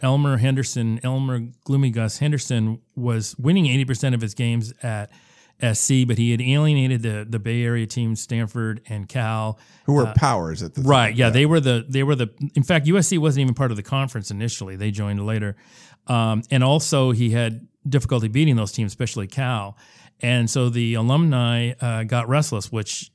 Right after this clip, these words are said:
Speaker 1: is gotta have a familiar ring
Speaker 2: There's
Speaker 1: to
Speaker 2: some
Speaker 1: it.
Speaker 2: pa-, parallels to that. <laughs>
Speaker 1: And they started looking around for a new coach. And they, and Rockne had had a, uh, summer coaching clinic at U S C,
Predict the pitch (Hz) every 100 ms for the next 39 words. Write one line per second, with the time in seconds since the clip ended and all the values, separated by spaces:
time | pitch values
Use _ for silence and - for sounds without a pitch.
0 | _ - 98 - - _ 143 123 127 113
1 | 120 113 110 110 123 127 175 160 - 131
2 | - - 147 143 143 117 117 120 147 -
3 | - - 117 104 101 143 - - - 214
4 | 175 151 151 151 151 156 170 151 156 151
5 | 147 139 131 127 202 143 147 156 139 127
6 | 143 180 180 143 135 123 110 123 123 123
7 | 117 113 113 110 98 - 151 139 127 -
8 | 156 151 120 120 104 98 113 104 98 87
9 | - 98 98